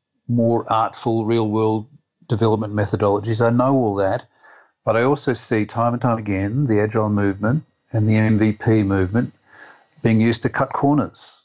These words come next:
Um, you, you can't, you can't go around saying to people, "Design security in," um, at the same time as calling for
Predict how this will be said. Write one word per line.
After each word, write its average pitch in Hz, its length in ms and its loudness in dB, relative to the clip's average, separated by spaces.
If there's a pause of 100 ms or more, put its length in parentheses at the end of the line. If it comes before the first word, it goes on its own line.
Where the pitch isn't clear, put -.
(160)
Um, 104 500 -4 (720)
you, 131 160 0
you 127 100 0
can't, 165 400 0 (200)
you 127 100 -2
can't 185 320 0 (340)
go 123 160 2
around 113 340 0
saying 120 280 -2
to 120 60 -8
people, 120 280 -2
"Design 107 520 -2
security 110 600 -6
in," 117 480 0 (600)
um, 107 240 0
at 143 160 0
the - 60 0
same 113 260 -2
time 107 400 -2
as 104 320 -10 (160)
calling 110 280 -2
for 104 320 -2